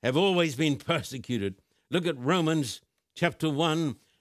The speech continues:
and verse four. It describes the gospel. "And declared to be the Son of God with power, according to the Spirit of holiness, by the resurrection,"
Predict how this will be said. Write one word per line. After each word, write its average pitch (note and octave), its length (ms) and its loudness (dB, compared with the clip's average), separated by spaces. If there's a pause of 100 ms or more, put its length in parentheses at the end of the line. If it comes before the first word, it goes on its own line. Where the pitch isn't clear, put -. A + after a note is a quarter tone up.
and D#3 240 2
verse C#3+ 360 0
four. E3 500 0 (320)
It E3 160 0
describes D#3 880 -2 (300)
the C#3 80 -2
gospel. C3 640 -4 (1000)
"And C3+ 120 0
declared F3 540 0
to F3 100 -2
be F3+ 180 2
the E3+ 160 -2
Son F#3 260 0
of D3+ 200 -4
God E3+ 320 0
with D#3 260 0 (160)
power, A#2+ 640 -2 (800)
according F#3+ 520 2
to F3+ 120 0
the F#3 160 0
Spirit F#3 460 0
of F3 140 -2
holiness, E3 640 0 (920)
by F3+ 160 4
the E3+ 160 0
resurrection," F3 960 0